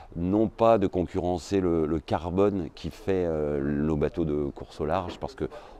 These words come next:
on est vraiment à, à, à des années-lumière. Bon, les caractéristiques mécaniques ne sont pas les mêmes, mais l'immense majorité des bateaux de plaisance, euh, pourraient être, euh, sur des techniques alternatives de, de construction.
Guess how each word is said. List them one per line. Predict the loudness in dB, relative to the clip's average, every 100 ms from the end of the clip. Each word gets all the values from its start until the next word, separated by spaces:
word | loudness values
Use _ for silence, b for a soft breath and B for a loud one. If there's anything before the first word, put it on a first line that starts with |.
| -10
on | -6 -2
est | -2
vraiment | -2 -2 0 0 0
à, | -2 -4 B B B -8
à, | -6 -6 -6 -6 -6 -8 -10 -14 -10
à | -6
des | -4 -2
années-lumière. | -2 -2 -2 -2 0 2 4 2
Bon, | 0 -2
les | -2
caractéristiques | -4 -4 -4 -4 -6 -6 -6
mécaniques | -4 -2 -4
ne | -6
sont | -8
pas | -6 -4
les | 0
mêmes, | 0
mais | 2 2
l'immense | 2 2 2 2 0
majorité | -2 0 -2 0 0
des | 0
bateaux | -2 -2
de | -6
plaisance, | -4 -4 -2 -2 -4 B B B -6
euh, | -2 0 2 2 0 0 -2 -4 -10
pourraient | -2 0 2 2 2 0
être, | -2 -2 -4 -18 -4
euh, | -2 -2
sur | -4
des | -4
techniques | -4 -4 -4 -4
alternatives | -2 -2 0 -2 -6 -4
de, | -2 -2
de | -2
construction. | -6 -8 -8 -8